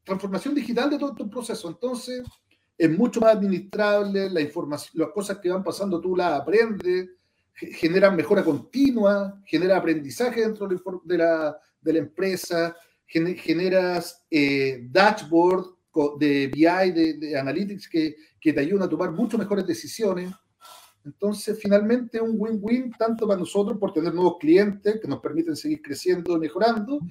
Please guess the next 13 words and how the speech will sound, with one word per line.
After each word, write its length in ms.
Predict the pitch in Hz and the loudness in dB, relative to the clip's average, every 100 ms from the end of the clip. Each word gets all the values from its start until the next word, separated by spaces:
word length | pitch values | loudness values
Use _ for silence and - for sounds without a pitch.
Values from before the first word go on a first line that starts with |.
| - | -14
y 80 | - | -2
también 300 | 226 165 202 | 2 4 4
para 140 | 220 208 | 4 4
los 160 | 208 | 2
clientes 640 | - 226 202 202 - 269 285 _ _ _ _ _ _ | 2 6 6 4 -6 -6 -8 _ _ _ _ _ _
que 140 | - 170 | 2 8
van, 400 | 202 202 202 196 | 8 6 2 0
eh, 160 | 160 143 | 2 4
mejorando 460 | 147 160 180 202 | 6 6 6 6
sus 180 | 190 202 | 2 -2
procesos 580 | 190 175 269 240 285 - | 0 -2 -2 0 -2 4
y 80 | 185 | 8
además 640 | 165 170 240 320 - - | 10 10 6 4 0 -12